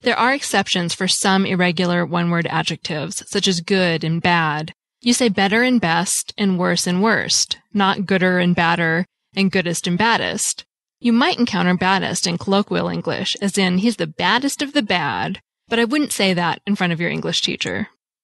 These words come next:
Adjectives with three or more syllables use more or most in front of the adjective. For example, with the five-syllable adjective extraordinary, you use more or most, as in, "That's the most extraordinary hat I've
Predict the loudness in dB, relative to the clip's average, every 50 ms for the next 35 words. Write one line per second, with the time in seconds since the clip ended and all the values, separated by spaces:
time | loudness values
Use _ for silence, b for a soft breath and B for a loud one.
0 | _ -2 -2 0 0 0 -2 -2 -2 0 0 0 0 -2 -2 -2 0 2 2 2
1 | 4 4 4 4 2 2 0 0 -2 -2 -2 -2 -2 -2 -4 -4 -4 -4 -4 -6
2 | -8 -10 _ _ _ _ _ -2 0 0 2 2 2 2 2 2 0 0 2 2
3 | 2 2 2 0 0 -2 -4 -2 -2 -2 0 0 0 -2 -2 -2 -2 -2 0 0
4 | -2 -4 -4 -6 -8 -10 -10 -10 -12 -14 -18 _ _ _ _ _ -2 0 0 0
5 | 0 0 2 2 2 2 2 2 2 2 2 0 0 -2 -2 -2 -4 -4 0 0
6 | 2 2 2 0 0 0 2 2 2 0 0 0 0 0 -2 -2 -4 -4 -2 -2
7 | -2 -2 -2 -2 -2 -2 -2 0 0 0 2 2 2 2 2 0 0 0 -2 -2
8 | -4 -4 -6 _ _ _ _ _ -2 0 2 4 4 2 2 2 2 2 2 2
9 | 2 0 0 -2 0 0 2 2 2 2 0 0 -2 -2 -2 -2 -2 -4 -6 _
10 | 0 0 2 2 2 2 2 2 0 -2 -4 _ _ -2 -2 -2 0 0 0 0
11 | 2 2 2 0 0 -2 0 0 -2 -2 -2 0 0 2 2 2 2 4 4 2
12 | 2 2 2 2 0 0 0 0 -2 -2